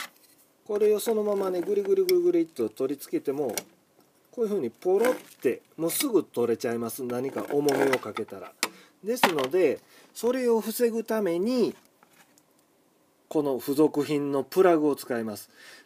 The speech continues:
で、これはちょっと手間なんですけど、えー、電動ドリルでこのプラグと同じぐらいの、えー、長さと大きさの穴を開けてください、まず。で、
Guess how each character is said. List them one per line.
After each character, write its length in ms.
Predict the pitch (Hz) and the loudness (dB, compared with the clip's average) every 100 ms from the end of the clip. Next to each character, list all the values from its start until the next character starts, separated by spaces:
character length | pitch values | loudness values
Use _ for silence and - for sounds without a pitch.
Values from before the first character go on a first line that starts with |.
| - | -2
で、 100 | 185 | -2
こ 180 | 247 | 2
れ 60 | 269 | 0
は 120 | 262 | 0
ち 100 | 247 | -2
ょ 0 | |
っ 40 | 311 | -2
と 100 | 190 | 0
手 180 | 277 | 2
間 140 | 285 214 | 2 2
な 180 | 139 113 | 2 0
ん 120 | 107 | -2
で 120 | 107 | -8
す 140 | 98 - | -10 -10
け 160 | 117 | -6
ど、 340 | 123 202 123 - _ _ _ _ | 2 2 2 -2 _ _ _ _
え 480 | - 147 139 131 123 | -4 0 0 0 -2
ー、 40 | 131 | 2
電 300 | 240 277 269 | 4 4 0
動 280 | 254 247 233 | 0 2 2
ド 140 | 233 | 4
リ 140 | 202 | 4
ル 120 | 123 117 | 4 2
で 200 | 160 139 | 0 0
こ 160 | 196 | 0
の 100 | 202 | -2
プ 160 | 190 147 | 0 2
ラ 140 | 196 | 2
グ 100 | 190 | 0
と 180 | 185 170 | -2 -4
同 400 | 151 160 165 165 | -4 -4 -2 -4
じ 120 | 165 180 | -2 0
ぐ 140 | 202 | 0
ら 160 | 208 208 | 0 0
い 80 | |
の、 300 | 202 202 190 - _ | 0 -2 -4 -8 _
え 220 | 147 147 | -4 -2
ー、 20 | 131 | 0
長 320 | 135 156 202 | 0 0 0
さ 180 | - 117 | -2 -4
と 320 | - 175 - _ - | 2 2 0 _ -2
大 240 | 185 185 | 2 2
き 80 | 180 | 0
さ 240 | - 175 | -4 -2
の 260 | 185 226 - - | 0 -2 -4 -6
穴 300 | 143 196 220 | -2 0 0
を 160 | 101 - | -2 -6
開 100 | - | -6
け 120 | 127 | -2
て 100 | 123 | -2
く 80 | 113 | -2
だ 100 | 110 | -8
さ 140 | - 104 | -10 -10
い、 40 | |
ま 180 | 110 127 | -6 -6
ず。 180 | - 98 _ _ _ - - - | -6 -18 _ _ _ -20 -20 -10
で、 120 | 240 | -10